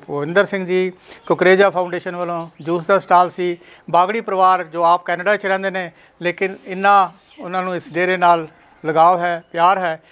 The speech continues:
ਕਿ ਉਹਨਾਂ ਨੇ ਆਈਸਕ੍ਰੀਮ ਦਾ ਇੱਥੇ ਸਟਾਲ ਲਗਾਇਆ। ਉਸ ਤੋਂ ਇਲਾਵਾ ਵੀ ਹੋਰ ਵੀ ਸਟਾਲ ਲੱਗੇ ਸਨ। ਸੋ ਸਾਰਿਆਂ ਨੇ ਜੋ ਅੱਜ ਸੇਵਾ ਸੰਗਤ ਦੀ ਕੀਤੀ, ਅਸੀਂ ਸਾਰਿਆਂ ਉਹਨਾਂ ਦਾ ਧੰਨਵਾਦ ਕਰਦੇ ਹਾਂ।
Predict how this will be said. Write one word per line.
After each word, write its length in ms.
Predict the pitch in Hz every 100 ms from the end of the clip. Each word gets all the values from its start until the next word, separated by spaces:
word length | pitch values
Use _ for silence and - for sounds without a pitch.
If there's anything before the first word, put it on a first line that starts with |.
| _ -
ਕਿ 80 | 190
ਉਹਨਾਂ 180 | 180
ਨੇ 80 | 180
ਆਈਸਕ੍ਰੀਮ 480 | 170 170 - 175 175
ਦਾ 140 | 170 170
ਇੱਥੇ 200 | 165 156
ਸਟਾਲ 360 | - - 156
ਲਗਾਇਆ। 400 | 151 160 165 160 - - - -
ਉਸ 100 | 170
ਤੋਂ 160 | 156 190
ਇਲਾਵਾ 320 | 185 175 190
ਵੀ 240 | 185 170 165 - _ _
ਹੋਰ 220 | 165 196 208
ਵੀ 100 | 196
ਸਟਾਲ 320 | - 175 175
ਲੱਗੇ 220 | 170 185
ਸਨ। 220 | 175 180 - _ -
ਸੋ 140 | 220
ਸਾਰਿਆਂ 500 | - - 175 196 220
ਨੇ 240 | 233 185 160 _ _ _ 175
ਜੋ 280 | 180 196
ਅੱਜ 80 | 185
ਸੇਵਾ 280 | 175 170 180
ਸੰਗਤ 280 | 170 170 180
ਦੀ 120 | 180
ਕੀਤੀ, 320 | 170 160 180
ਅਸੀਂ 140 | 165 170
ਸਾਰਿਆਂ 380 | - 160 202
ਉਹਨਾਂ 180 | 214 196
ਦਾ 80 | 180
ਧੰਨਵਾਦ 360 | 170 160 151 160
ਕਰਦੇ 300 | 170 170 170
ਹਾਂ। 140 | 170